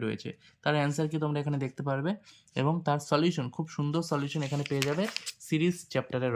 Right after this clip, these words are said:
ওপর, ঠিক আছে? এগুলো তো গেল প্র্যাকটিসের প্রশ্ন এবং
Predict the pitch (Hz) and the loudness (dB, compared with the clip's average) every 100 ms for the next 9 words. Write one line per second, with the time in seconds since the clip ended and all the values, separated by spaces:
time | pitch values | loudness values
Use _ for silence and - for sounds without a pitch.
0 | 110 104 - - - _ _ _ _ _ | 0 -4 -8 -16 -20 _ _ _ _ _
1 | - - 156 175 175 - - - - - | -20 -4 2 2 2 0 -2 -4 -8 -10
2 | - _ _ _ - 143 151 180 196 202 | -20 _ _ _ -4 2 4 4 4 6
3 | 202 165 160 170 160 127 117 - 113 - | 6 4 2 0 0 0 -4 -4 -8 -8
4 | - - - - - 135 147 | -12 -14 -14 -16 -10 -2 0